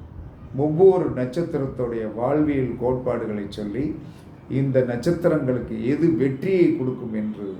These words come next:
சொல்லி ஒவ்வொரு வீடியோவிலையும் நான் போடுறேன். ஆம், போட்ட பிறகு வந்தேன் சார், அதுக்கடுத்த டாபிக்கள் நிறையா வந்து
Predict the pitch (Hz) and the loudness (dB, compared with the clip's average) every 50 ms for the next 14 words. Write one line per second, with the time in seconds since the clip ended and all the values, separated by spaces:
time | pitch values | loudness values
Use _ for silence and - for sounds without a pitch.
0 | 92 87 - - 113 110 110 110 117 123 127 143 - - - - - - - - | -14 -16 -12 -10 -8 -6 -4 -4 -2 -2 -2 -4 -4 -8 -12 -14 -16 -16 -16 -18
1 | - - - - - - 120 127 127 131 123 120 113 120 131 131 131 123 120 117 | -18 -18 -20 -14 -6 -4 -2 0 2 2 2 2 2 2 2 4 4 4 4 4
2 | 117 110 107 104 104 101 101 98 95 104 104 101 101 110 127 156 - - - - | 2 0 0 -2 -4 -4 -6 -8 -6 -6 -6 -4 -4 -6 -6 -6 -8 -10 -12 -16
3 | - - - - - - - - - - 87 170 165 151 147 143 143 135 131 127 | -18 -20 -20 -20 -20 -20 -18 -10 -6 -4 0 2 2 2 2 2 0 0 0 0
4 | 127 127 120 117 117 107 107 110 - - - - - - - - - - - - | 0 0 0 -2 -4 -6 -6 -10 -10 -16 -20 -20 -20 -20 -20 -20 -20 -20 -20 -12
5 | - - 151 156 151 151 135 - 123 123 131 131 127 117 107 110 107 107 - 139 | -4 0 0 2 2 2 0 2 2 2 4 4 2 2 0 -2 -4 -4 -4 -2
6 | 135 131 127 127 123 120 117 - 120 - 120 117 113 - - 110 107 110 107 107 | 0 0 0 0 -2 -4 -4 -4 -6 -4 -4 -4 -4 -4 -4 -6 -4 -4 -2 -2
7 | 107 107 107 110 110 104 101 104 104 | -2 -2 -2 0 -2 -2 -2 -4 -6